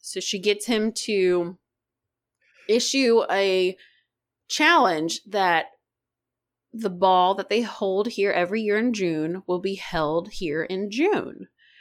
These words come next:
And if that happens, then he will pay a bonus that basically would be the an-, another, like, doubling her commission.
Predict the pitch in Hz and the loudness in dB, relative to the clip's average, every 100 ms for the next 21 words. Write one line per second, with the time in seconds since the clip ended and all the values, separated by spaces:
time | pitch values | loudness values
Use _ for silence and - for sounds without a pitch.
0 | _ - 180 151 - 214 240 156 175 180 | _ -2 0 0 0 0 2 0 0 -2
1 | - 202 214 - 185 190 220 - 185 - | -2 -4 -4 -6 -6 -4 -4 -2 -4 -4
2 | 180 170 214 190 135 240 - - - _ | -4 2 4 4 2 0 -2 -8 -10 _
3 | _ _ _ _ _ _ _ _ - 175 | _ _ _ _ _ _ _ _ -2 0
4 | - 190 180 170 - 196 190 180 208 185 | 0 0 -2 -2 -6 -6 -4 -2 -4 -4
5 | 151 165 165 160 - _ - 165 185 156 | -4 -2 -2 -4 -8 _ -6 -4 0 0
6 | 151 165 190 - _ _ 196 185 208 185 | 0 -2 -2 -8 _ _ -4 -2 2 2
7 | 175 175 175 190 170 165 165 - - 254 | 4 2 2 -2 0 0 -2 -8 -4 0
8 | 226 240 | 2 6